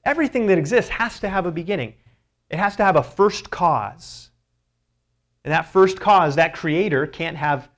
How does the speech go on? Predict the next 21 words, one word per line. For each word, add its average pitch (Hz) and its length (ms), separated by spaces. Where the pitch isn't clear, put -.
a 139 60
creator. 120 540
Can't 156 160
have 139 100
a 135 60
first 147 260
cause. 131 280
It, 120 120
it'll 135 220
always 185 340
go 175 120
back 151 340
to 135 100
one 160 440
ultimate 139 500
cause. 120 360
And 117 80
of 117 80
course, 143 240
that 117 240
is 123 240